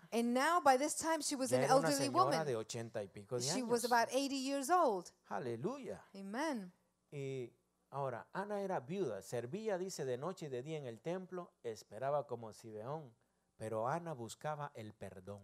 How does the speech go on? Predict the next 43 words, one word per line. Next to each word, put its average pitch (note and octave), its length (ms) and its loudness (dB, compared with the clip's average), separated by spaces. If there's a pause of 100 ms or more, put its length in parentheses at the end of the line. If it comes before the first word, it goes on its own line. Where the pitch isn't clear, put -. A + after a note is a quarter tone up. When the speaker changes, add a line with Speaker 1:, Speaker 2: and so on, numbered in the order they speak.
(140)
Speaker 1:
And A3+ 220 -2
what B3+ 160 6
she - 220 0
was F4+ 160 0
seeking D4+ 380 -4
for D4+ 220 4
was B3 200 6
forgiveness. A#3 600 -2
Speaker 2:
O B2+ 40 -2
sea, D3+ 340 0
el C#3 180 -2
perdón, C3+ 600 -4
hermano. F#2+ 320 -12
Speaker 1:
Forgiveness. B3 1160 2
Speaker 2:
Verso D3 360 2
treinta B2 340 -2
y C3 80 0
ocho. C#3 360 -2
Speaker 1:
Verse A#3+ 340 2
thirty-eight. C#4 560 2
Speaker 2:
Llegando E3+ 500 2
ella F3 160 2
en D3 120 -4
ese E3 240 -2
preciso C3+ 520 -6
momento, C3+ 600 -4
daba C#3 260 0
gracias C3+ 540 -4
a G#2+ 100 -6
Dios C#3+ 560 -4 (480)
y B2 160 -6
hablaba D3+ 460 0
del A#2+ 180 -4
niño D3+ 340 -6
a A2+ 120 -6
todos E3+ 340 -6
los B2+ 140 -6
que A2+ 340 -10 (140)
esperaban A#2+ 840 -6
la A2+ 140 -2
redención A2+ 720 -8
de C3 80 -6
Jerusalén. G#2+ 640 -12